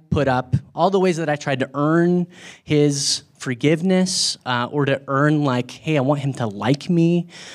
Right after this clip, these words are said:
I want to be accepted by him," um, or to not be judged, right? Um, when I found out that he actually loved me and knew all the crap that's in my life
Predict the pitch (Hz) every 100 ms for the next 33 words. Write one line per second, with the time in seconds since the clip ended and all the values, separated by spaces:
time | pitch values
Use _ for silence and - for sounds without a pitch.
0 | - - 123 135 117 107 - - 123 -
1 | 110 113 117 135 151 143 135 143 139 -
2 | - - - 117 113 - 165 190 139 135
3 | 135 151 - 143 131 143 131 117 110 135
4 | 147 127 113 147 175 - - - _ 127
5 | 127 135 - - - - _ 135 131 120
6 | 113 - 139 151 156 170 190 196 - -
7 | 170 151 135 113 110 - 147 131 131 127
8 | - 135 127 - 135 127 123 117 117 -
9 | _ _ 127 131 107 107 104 151 180 -
10 | _ _ 147 143 151 165 185 127 107 120
11 | 147 - - - _ _ _ _ 143 147
12 | 156 147 143 135 113 - - 123 107 104
13 | 104 107 127 - -